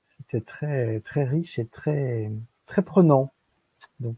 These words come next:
euh, magnifique moment. Merci beaucoup. Euh, on va laisser effectivement à nos amis, euh, le temps de poser leurs questions, le temps que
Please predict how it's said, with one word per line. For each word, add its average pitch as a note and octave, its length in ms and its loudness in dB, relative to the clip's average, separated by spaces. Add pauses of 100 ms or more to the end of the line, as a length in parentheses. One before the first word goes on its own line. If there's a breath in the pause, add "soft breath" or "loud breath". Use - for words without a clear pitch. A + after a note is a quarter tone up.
(160)
euh, G#2+ 220 -4 (560)
magnifique C#3+ 460 -6
moment. A#2 280 -6 (200)
Merci A#2 260 -10
beaucoup. B2 300 -10 (1700 soft breath)
Euh, B2 500 6
on C3+ 60 -2
va D3 160 4
laisser D3+ 260 0
effectivement C#3 720 -2
à C3 60 0
nos A#2 260 0
amis, C#3+ 480 2
euh, A2 480 0
le A#2 160 -2
temps D#3 280 -2
de C3 120 0
poser D3 380 0
leurs C#3 240 0
questions, C3+ 760 0
le A#2 120 -4
temps B2+ 180 -6
que A2+ 340 -4